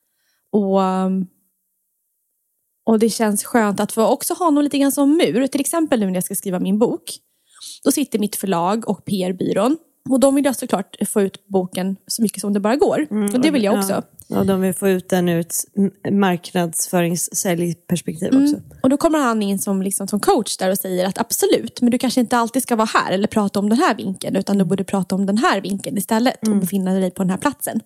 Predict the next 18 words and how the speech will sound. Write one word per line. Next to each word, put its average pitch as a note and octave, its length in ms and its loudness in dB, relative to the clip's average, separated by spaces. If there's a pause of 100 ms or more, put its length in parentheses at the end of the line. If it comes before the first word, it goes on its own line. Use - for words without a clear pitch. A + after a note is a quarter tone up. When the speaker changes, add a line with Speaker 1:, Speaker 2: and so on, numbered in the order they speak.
(240)
Speaker 2:
Mm. E3 160 -2 (880)
Speaker 1:
Du G#3+ 120 2
är D#4 100 4
ju F4 80 2
mix D4+ 380 0
av G3 80 -6
de F#3 120 -2
här E3+ 100 -2
två. - 240 -6 (180)
För A#3 80 0
du B3+ 80 4
har D#4 120 4
både A#3+ 240 2
självinsikt G3 800 -2
och G4 160 0
självförtroende. G3 760 -4 (1700)
Speaker 2:
Mm. A3+ 260 2 (560)
Mm. A#3 360 2